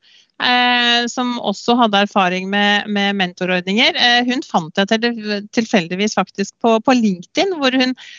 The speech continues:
hvor hun omtalte varmt liksom, på en måte det å være, være mentor. Eh, så jeg tok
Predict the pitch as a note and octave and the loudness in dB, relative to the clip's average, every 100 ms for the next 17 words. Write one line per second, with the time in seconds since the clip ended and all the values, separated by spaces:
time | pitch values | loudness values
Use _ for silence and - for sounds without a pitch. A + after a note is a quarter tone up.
0 | - A#3+ A#3 - G#3 F#3 - G#3+ G3 - | 0 2 2 0 0 -2 -2 0 0 0
1 | A3+ G3+ F#3+ A3+ A#3 A#3+ A3 G3 F#3+ G#3 | 0 2 2 0 -2 -4 -2 -2 -4 -4
2 | G3 - F#3 F#3+ G3 - - _ G3+ G3+ | -6 0 0 2 0 -4 -18 _ 0 2
3 | G3+ G#3 G#3 G3 E3+ F3+ F#3 F#3 F#3 F#3+ | 2 0 2 0 0 0 0 0 0 -2
4 | - G#3 G#3 F#3 F3+ G3+ F3 - F#4 A4+ | -4 -2 0 0 0 -2 -2 -6 -4 -4
5 | - - - _ - B3 B3 B3 A#3+ A#3+ | -4 -20 -20 _ 0 2 2 2 2 2
6 | A#3+ C4+ C4 | 2 0 0